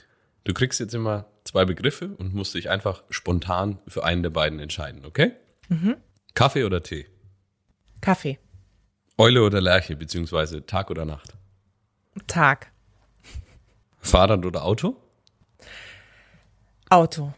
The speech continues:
Speaker 1: Berge oder Meer?
Speaker 2: Berge.
Speaker 1: WhatsApp oder Trema?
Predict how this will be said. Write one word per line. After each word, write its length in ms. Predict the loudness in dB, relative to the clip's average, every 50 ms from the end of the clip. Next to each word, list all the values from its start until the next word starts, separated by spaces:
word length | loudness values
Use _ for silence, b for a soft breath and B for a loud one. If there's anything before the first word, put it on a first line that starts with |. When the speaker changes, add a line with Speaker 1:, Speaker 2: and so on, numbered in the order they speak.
| _ _ _ _ _ 2
Speaker 1:
Berge 340 | 2 4 4 4 2 0
oder 140 | -2 -2 -2
Meer? 260 | -2 0 0 -2 -2 -4 -8 _ _ _ _ _ _ _ _ _ _ _ _ _ _ _ _ -10 -10 -10 -4 _
Speaker 2:
Berge. 520 | 4 4 4 4 2 0 -2 -2 -4 -4 -6 _ _ _ -4
Speaker 1:
WhatsApp 480 | 2 4 4 4 4 2 -2 -4 -4 -4
oder 200 | -4 -4 -4 -4
Trema? 460 | -4 -2 -2 0 0 -2 -4 -6